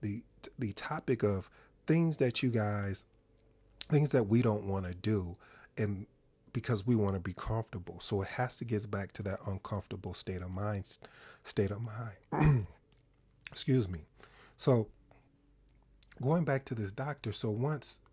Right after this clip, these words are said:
they go ahead and it, what he does, he's cut their calories. I can't remember. I don't know if it was twelve hundred or six hundred, but reduces their calories. And what I n-, what you notice is, is that the people, th-,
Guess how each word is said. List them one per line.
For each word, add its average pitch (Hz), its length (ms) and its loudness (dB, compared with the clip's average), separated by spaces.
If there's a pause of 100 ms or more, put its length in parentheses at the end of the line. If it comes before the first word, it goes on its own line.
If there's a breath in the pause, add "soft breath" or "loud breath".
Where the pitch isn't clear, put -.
(340)
they 131 320 -2
go 120 220 0
ahead 110 460 -2
and 110 180 -4
it, 113 140 -6
what 160 100 2
he 175 80 2
does, 143 240 -4
he's 113 240 -2
cut - 300 -6
their 117 100 -4
calories. 104 640 -6
I 110 80 -6
can't 113 220 -4
remember. 101 360 -4
I 107 40 -2
don't 104 100 -4
know 101 60 -4
if - 100 -10
it 98 40 -6
was 87 120 -10
twelve 110 340 -4
hundred 107 300 -6
or 92 80 -10
six - 260 -8
hundred, 101 260 -8 (540 loud breath)
but 110 220 2
reduces 113 800 -2
their 104 160 -2
calories. 113 760 -8 (340 loud breath)
And 123 200 2
what 123 120 0
I 104 120 -2
n-, 104 380 -4
what 120 220 -2
you 113 60 -2
notice 143 580 -2
is, 95 520 -6
is 101 200 -4
that 92 360 -8 (1300 soft breath)
the 107 220 -4
people, 151 840 0
th-, 110 160 -12